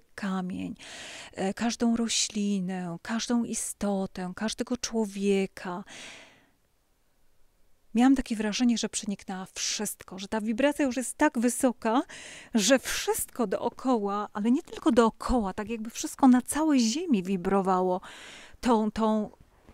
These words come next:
tą najwyższym takim ultradźwiękiem, o, nazwijmy to tak. Woda w oceanach, istoty, które mieszkają w oceanach, wszystko, wszystko, wszystko.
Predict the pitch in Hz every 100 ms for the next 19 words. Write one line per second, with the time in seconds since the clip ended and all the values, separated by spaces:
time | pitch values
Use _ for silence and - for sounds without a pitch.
0 | - 233 233 240 254 226 - 302 294 -
1 | - 262 262 247 262 233 233 - 269 247
2 | 214 208 202 196 180 175 175 180 180 180
3 | 180 175 175 - - 175 - - - -
4 | 208 180 233 226 196 180 - 180 - 190
5 | 175 175 175 - 247 - - 240 233 -
6 | 185 185 190 - 185 185 - 185 - 175
7 | 180 180 - - 277 - - 262 - 208
8 | _ 196 - - - -